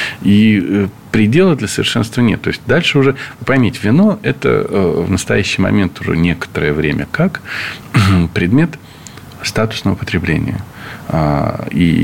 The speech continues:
если вы обоснуете, что ваше вино —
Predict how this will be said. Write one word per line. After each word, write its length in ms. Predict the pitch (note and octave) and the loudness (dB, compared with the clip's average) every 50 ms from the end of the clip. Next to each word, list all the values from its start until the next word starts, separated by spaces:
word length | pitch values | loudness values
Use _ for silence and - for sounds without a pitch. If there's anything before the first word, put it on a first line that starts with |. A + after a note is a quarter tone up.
| D#2+ D#2+ | 2 2
если 400 | E2+ F#2 F2+ - - - - E2+ | 2 0 0 0 0 0 0 0
вы 280 | D#2+ D#2+ F2 E2+ E2 D2+ | 2 2 2 4 4 4
обоснуете, 920 | C#2 E2 D#2+ E2+ E2 - - F#2+ F#2 F2 E2+ D#2+ D2+ - - - D2+ D2+ - - - - - - - - | 2 2 2 0 0 0 2 2 4 4 4 2 2 0 -2 -2 -2 -2 -4 -8 -12 -12 -12 -12 -8 -6
что 480 | - - - - F2+ E2 D#2 D2+ D2 | -4 -4 -2 0 0 2 2 2 2
ваше 400 | D#2+ D#2+ D#2+ D2+ D2 - - D#2+ | 2 2 0 2 2 0 0 0
вино — 540 | D2+ E2 E2 D#2+ D#2+ D#2+ D#2+ D2+ D2 C#2 - | 0 2 2 4 4 4 4 2 2 0 -4